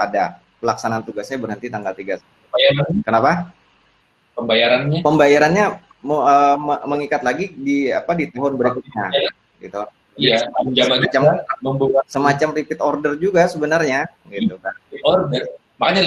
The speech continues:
Speaker 2: lebih aman kayaknya repeat order.
Speaker 1: Ya,
Speaker 2: Sebenarnya repeat
Speaker 1: semacam repeat
Speaker 2: order.
Speaker 1: order. Jadi sekarang ada repeat order justru jauh lebih mudah lagi. Sampai tanggal tiga sa-, tang-, S P M L S tahun ini dihentikan, dihentikan,
Speaker 2: Baru.
Speaker 1: dihentikan permanen, kemudian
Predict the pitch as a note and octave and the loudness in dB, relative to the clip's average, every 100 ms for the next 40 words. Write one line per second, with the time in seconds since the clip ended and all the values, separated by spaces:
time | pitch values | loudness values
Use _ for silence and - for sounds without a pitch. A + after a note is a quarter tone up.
0 | D#3 D3 D3+ E3+ D3+ E3 D3 D3 - B2 | 2 2 2 0 -2 -2 -2 -4 -2 -2
1 | A#2+ D3 B2+ A#2+ A2 G#2 A2+ G#2+ A2+ A2 | -2 -2 2 2 2 -2 -6 -4 -4 -4
2 | G#2+ A#2 A#2 B2 A#2+ A2+ F#2+ G#2+ G#2+ G2 | -2 -2 -2 -2 -4 -2 -2 -4 -4 -6
3 | A2 E3 F3 E3+ D3 F3+ D3 C3 B2+ C3 | -2 -2 -2 0 2 2 2 0 0 -2
4 | A#2+ B2+ F#3 F3 C3 C3 A#2+ A#2+ A#2 A#2 | -2 -2 -4 -4 -6 -6 -4 0 0 0
5 | A#2 A#2+ A2+ A2+ C#3+ D3+ C#3+ - _ _ | -2 -6 -2 2 2 2 -4 -6 _ _
6 | _ - A2 A#2 G#2+ A2+ A#2 A2+ A2+ A2+ | _ -2 0 0 0 0 2 2 2 2
7 | A#2 - - G#2+ A#2 - G#2+ A2 A#2 G#2+ | 0 -2 -4 -4 -4 -4 -4 -2 -4 -2
8 | A2 - G#2+ - G#2+ A2 G#2+ G#2+ G#2+ A2+ | -2 -2 -6 -6 -2 -2 -2 -6 -6 -6
9 | G#2+ A#2 B2+ A#2+ G#2+ - F#2 G2 A2 C3+ | -4 0 0 0 -2 -6 -2 2 4 4
10 | F3 - _ _ F#2+ G2+ G2 G2 - G2 | 2 -4 _ _ -8 -6 -6 -8 -2 2
11 | A#2 D3 F#3 E3+ _ _ - A#3+ - _ | 4 4 2 -4 _ _ -14 -14 -14 _
12 | _ - A2+ G#2+ G#2+ G#2+ G#2+ G#2+ G#2 G2+ | _ -2 0 0 -2 -2 -2 -2 -2 -2
13 | G#2+ D3 E3+ E3+ G#2+ G2 G2 C3 C#3+ | 2 2 2 -2 -4 -6 0 0 0